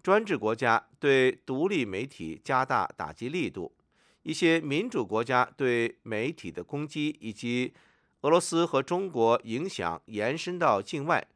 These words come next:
使全球新闻自由下降的两个主要原因。下面是莫宇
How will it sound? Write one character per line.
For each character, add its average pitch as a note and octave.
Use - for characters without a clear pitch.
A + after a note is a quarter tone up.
使 C#3+
全 D3+
球 E3+
新 F#3
闻 D#3+
自 F3
由 D#2+
下 A#2+
降 F#2+
的 D#2+
两 F#2+
个 D3
主 C#2+
要 D#2+
原 D2
因。 B2+
下 -
面 G#2+
是 G#2+
莫 D#3+
宇 B1+